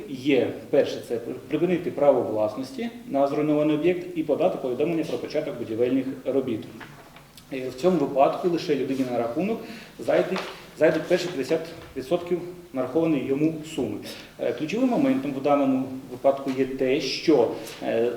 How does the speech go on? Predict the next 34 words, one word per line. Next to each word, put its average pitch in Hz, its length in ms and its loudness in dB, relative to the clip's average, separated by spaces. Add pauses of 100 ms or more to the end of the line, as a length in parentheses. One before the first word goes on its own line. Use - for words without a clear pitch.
чинним 170 280 2
законодавством 135 640 0
на 127 60 0
поточний 156 420 -2
час, 123 480 0
е, 123 120 0 (800)
строк - 440 6 (220)
надходження 143 440 2 (180)
коштів 143 220 0
на 120 60 -4
гро-, 127 240 -6 (260)
грошових 160 340 0
коштів 139 280 0
на 120 80 -2
рахунок 208 420 -2
не 131 140 4
обумовлений. 123 640 4 (180)
Тобто, 147 300 4
якщо 135 380 2 (520)
при 170 180 10
умові 156 300 8
купу-, - 320 -6
купування 156 500 4
житла 135 280 2
за 139 100 0
сертифікатом, 127 680 0
е, 110 120 -6 (680)
строк 147 260 4 (420)
розрахунку 143 480 0
з - 40 -8
продавцем 131 440 -2
чітко - 280 -4
визначений, - 520 -6
це 143 80 -2